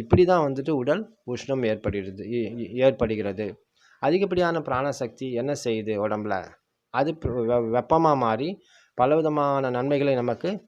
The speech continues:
செய்யக்கூடியதாக இருக்கிறது. அது நன்மை அதிகமா இருக்கிறதால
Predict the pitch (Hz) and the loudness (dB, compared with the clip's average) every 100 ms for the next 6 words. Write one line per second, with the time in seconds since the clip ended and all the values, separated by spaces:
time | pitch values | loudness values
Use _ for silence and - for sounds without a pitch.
0 | _ - 123 131 117 120 113 110 107 107 | _ -6 -2 0 -2 -2 -2 0 0 0
1 | 98 98 98 95 101 98 - - - - | -6 -8 -8 -6 -6 -8 -12 -16 -12 -2
2 | 123 120 131 170 196 131 143 151 147 123 | 0 2 2 4 4 4 0 0 0 0
3 | 117 104 113 139 | -2 0 0 0